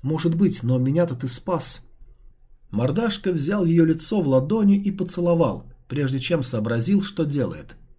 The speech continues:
Ответный поцелуй тем более застал Лорена врасплох, как и острый мускусный запах, исходивший от Виллики и совсем не похожий на человеческий.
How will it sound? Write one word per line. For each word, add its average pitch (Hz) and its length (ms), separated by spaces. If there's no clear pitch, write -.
Ответный 127 540
поцелуй 123 600
тем 180 260
более 202 320
застал 156 680
Лорена 170 480
врасплох, 160 640
как 170 240
и - 20
острый 185 420
мускусный 185 560
запах, 156 520
исходивший 139 640
от 147 260
Виллики 143 600
и 123 80
совсем 196 640
не 208 120
похожий 175 520
на 160 120
человеческий. 131 840